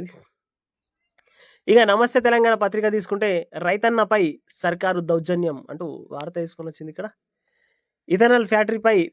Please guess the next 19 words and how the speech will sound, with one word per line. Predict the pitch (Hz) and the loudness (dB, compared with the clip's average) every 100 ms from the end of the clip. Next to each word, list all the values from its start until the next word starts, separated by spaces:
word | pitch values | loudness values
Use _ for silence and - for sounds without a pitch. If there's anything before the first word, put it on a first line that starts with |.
| _ | _
పెద్ద | 185 180 208 180 | -6 -2 -2 0
ధన్వాడలో | 180 185 180 190 180 151 | 2 2 0 0 0 0
రైతు | 156 180 190 165 _ 160 | -2 -2 -4 -8 _ -10
దండయాత్ర | 160 175 180 160 151 160 139 127 | -6 -2 -2 -2 -4 -6 -6 -6
అంటూ | 170 165 139 - 143 | -8 -10 -10 -16 -12
వార్త | 151 175 175 | -10 -6 -8
వేసుకొని | 175 165 | -6 -6
వచ్చింది. | 160 165 180 180 _ _ _ _ _ _ - 160 | -6 -8 -10 -12 _ _ _ _ _ _ -10 0
ముసలి | 196 214 262 254 214 | 2 4 4 4 4
రైతు | 226 240 220 180 - _ _ _ _ 170 | 2 2 0 0 -6 _ _ _ _ -8
మెడపట్టి | 180 220 220 233 - 226 175 | -2 0 0 -2 -2 -6 -4
గెంటివేత | 185 202 190 165 165 151 135 | -4 -2 -2 -2 -2 -4 -6
అంటూ | 165 190 147 - _ 151 | -6 -6 -6 -10 _ -10
వార్త | 160 180 185 | -8 -6 -8
వేసుకొని | 180 175 170 | -8 -6 -6
వచ్చింది | 165 165 | -6 -8
ఇక్కడ. | 190 202 _ _ _ _ _ _ _ _ _ _ _ _ - 185 | -8 -10 _ _ _ _ _ _ _ _ _ _ _ _ 0 4
ఆ | 214 | 4
భూములపై | 208 247 254 240 247 | 4 6 4 4 4